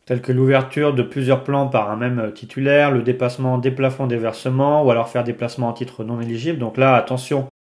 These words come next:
à cette question Brexit, hein, qu'on va voir là en fin de vidéo. Mais également le décès du titulaire, euh, va clôturer, euh, le P E A. On a également possibilité aussi de transférer son domicile fiscal,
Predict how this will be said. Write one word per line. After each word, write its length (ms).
à 80
cette 160
question 260
Brexit, 420
hein, 100
qu'on 120
va 120
voir 200
là 100
en 100
fin 140
de 60
vidéo. 540
Mais 80
également 400
le 120
décès 300
du 120
titulaire, 500
euh, 180
va 100
clôturer, 520
euh, 420
le 100
P 200
E 80
A. 260
On 60
a 120
également 540
possibilité 560
aussi 240
de 160
transférer 440
son 120
domicile 340
fiscal, 440